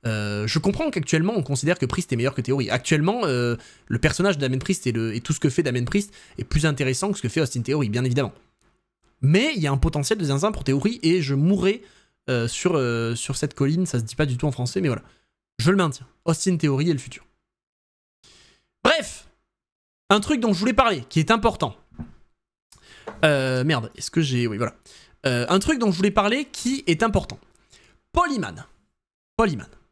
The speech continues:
Vous vous rappelez, je vous ai dit, ouais, euh, voilà, euh, je, pour moi, ça veut, ça peut vouloir dire l'un ou l'autre, euh, tout ce qu'il fait pendant cette soirée, le fait qu'il cherche quelqu'un, et cetera. Paul Heyman, il a passé sa soirée à chercher quelqu'un pour trouver un remplacement à Roman Reigns dans le match.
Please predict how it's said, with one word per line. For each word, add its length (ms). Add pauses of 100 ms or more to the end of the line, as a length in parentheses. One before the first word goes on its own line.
(1040)
Vous 180
vous 60
rappelez, 280
je 60
vous 180
ai 60
dit, 200
ouais, 260
euh, 100
voilà, 260
euh, 300
je, 240
pour 200
moi, 200
ça 160
veut, 100
ça 140
peut 80
vouloir 240
dire 160
l'un 100
ou 140
l'autre, 360
euh, 140
tout 160
ce 60
qu'il 120
fait 120
pendant 180
cette 160
soirée, 300
le 80
fait 100
qu'il 140
cherche 180
quelqu'un, 240
et 60
cetera. 320 (1120)
Paul 180
Heyman, 340 (720)
il 140
a 40
passé 280
sa 120
soirée 520
à 80
chercher 320
quelqu'un 320
pour 320
trouver 240
un 40
remplacement 680
à 80
Roman 260
Reigns 180
dans 100
le 60
match. 220